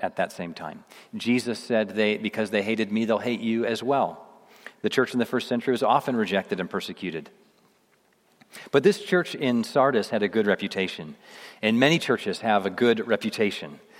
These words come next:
And that can be a fine thing. It can also be a spiritually dangerous thing for those who are in that church.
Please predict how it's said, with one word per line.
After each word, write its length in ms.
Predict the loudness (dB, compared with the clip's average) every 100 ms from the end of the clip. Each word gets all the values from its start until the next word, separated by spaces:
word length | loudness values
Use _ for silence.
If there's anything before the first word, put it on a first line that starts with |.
| -20 -8
And 80 | 0
that 100 | 2
can 120 | 2
be 120 | 2 2
a 40 |
fine 400 | 2 2 4 2
thing. 380 | 0 0 0 -6 -20 _ _ _ _ _ _ _ _ -18 -8
It 80 | 0
can 120 | 4
also 260 | 4 4 0
be 160 | 2
a 60 | 0
spiritually 640 | -2 -6 -2 0 0 -2
dangerous 640 | 0 0 0 0 -2 -4 -6
thing 360 | -10 -10 -14 -20 _ _ _ _ _ _ _ _
for 260 | -6 -2 2
those 260 | 2 0
who 180 | -2 0
are 280 | 0 0 -8 -18 -20 _ _ -12
in 180 | -6 -2
that 140 | -4
church. 500 | -6 -12 -14 -16 -16